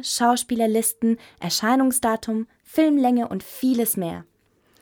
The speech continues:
Ihr selbst könnt den Film auf einer Skala von eins bis zehn bewerten und Kommentare oder Zusammenfassungen zum Film verfassen.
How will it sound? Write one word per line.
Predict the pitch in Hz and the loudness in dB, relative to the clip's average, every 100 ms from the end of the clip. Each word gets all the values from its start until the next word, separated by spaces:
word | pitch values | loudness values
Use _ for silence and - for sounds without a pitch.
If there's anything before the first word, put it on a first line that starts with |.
| - - - - - | -20 -20 -20 -14 -2
Ihr | 247 | 2
selbst | 240 311 - - | 4 4 4 -2
könnt | - 247 240 | 0 2 2
den | 208 | 0
Film | 196 - 277 339 | -2 0 2 2
auf | 214 - | -2 -4
einer | 185 180 | -6 -2
Skala | - - 254 311 | -4 0 0 0
von | 262 190 | -2 -6
eins | - 240 - | -2 0 0
bis | 185 - | -4 -4
zehn | - 190 | -4 -2
bewerten | 180 165 175 233 302 339 - - - | -2 -2 -2 -2 -4 -4 -10 -20 -8
und | - 427 | -6 -4
Kommentare | - 262 220 180 196 240 277 311 - - - | 0 0 0 -2 -4 -2 -4 -6 -10 -18 -2
oder | 339 359 | 0 2
Zusammenfassungen | 330 214 208 220 240 240 262 262 | 0 0 0 0 -2 0 0 0
zum | 233 202 | -2 -2
Film | 190 202 | -4 -2
verfassen. | 262 240 190 - 170 | -4 -4 -6 -6 -10